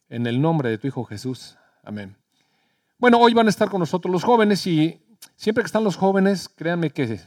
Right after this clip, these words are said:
me, me tambaleo un poco porque a veces llevo un ritmo de predicaciones de ciertos temas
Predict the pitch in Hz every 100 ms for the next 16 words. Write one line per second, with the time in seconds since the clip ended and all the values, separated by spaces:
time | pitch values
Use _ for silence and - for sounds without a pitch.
0 | - 117 110 107 107 104 107 117 117 123
1 | 160 165 156 190 185 165 135 151 139 _
2 | _ _ - - _ - 175 214 190 190
3 | 196 196 180 185 180 165 - 143 131 156
4 | 147 202 196 175 151 165 165 170 143 202
5 | 180 170 -